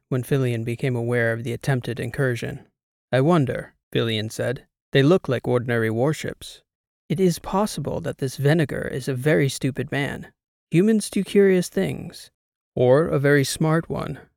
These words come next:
Filion said. "Time will tell." The sight of so many conventional warships at the edge of the system was so novel,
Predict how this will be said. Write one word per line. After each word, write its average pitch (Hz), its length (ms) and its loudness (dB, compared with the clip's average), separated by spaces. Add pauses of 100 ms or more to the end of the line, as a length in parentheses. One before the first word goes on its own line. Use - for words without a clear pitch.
(140)
Filion 120 400 -2
said. - 400 -6 (380)
"Time 123 320 -2
will 117 160 -4
tell." - 560 -4 (640)
The 143 80 2
sight 180 340 2
of 143 100 -6
so - 180 0
many 135 180 2
conventional 127 640 -2
warships 120 640 -4
at 127 80 -6
the 127 120 -6
edge 127 200 -2
of 131 100 -10
the 131 80 -10
system 135 480 -6
was - 140 -10
so 151 220 0
novel, 127 540 -4